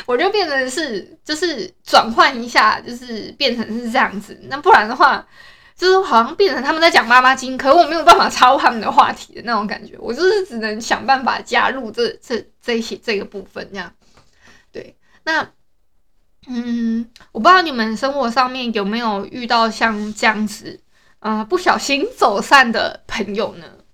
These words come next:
对，嗯，欢迎你们来信跟我分享。那我们今天在口播三集，呃，一些比较好的 Podcast 节目吧。那第一个是 Awesome Money，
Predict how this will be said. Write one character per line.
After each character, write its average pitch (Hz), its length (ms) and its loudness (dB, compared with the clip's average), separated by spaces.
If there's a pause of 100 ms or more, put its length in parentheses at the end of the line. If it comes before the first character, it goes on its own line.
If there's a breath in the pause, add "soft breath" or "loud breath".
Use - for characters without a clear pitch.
(140)
对， - 180 -18 (760)
嗯， - 100 -18 (840)
欢 240 180 4
迎 233 60 -2
你 226 60 0
们 202 140 -4
来 185 160 -4
信 220 240 -4
跟 208 120 -4
我 202 80 -6
分 - 260 -12
享。 - 220 -10 (400)
那 254 100 -2
我 233 40 0
们 220 140 0
今 226 100 0
天 240 160 -6
在 240 180 2
口 208 200 -10
播 226 400 -4
三 226 340 -4
集， 202 520 -10 (840)
呃， 202 580 -6
一 226 60 -8
些 220 260 -4
比 214 140 -14
较 220 200 0
好 - 240 -4
的 - 240 -14
Podcast 208 580 -8 (880)
节 190 180 -8
目 277 200 -4
吧。 269 360 2 (340)
那 247 240 -4
第 285 160 -4
一 302 40 -2
个 277 140 -2
是 302 120 -6
Awesome 269 520 0
Money， 269 420 -2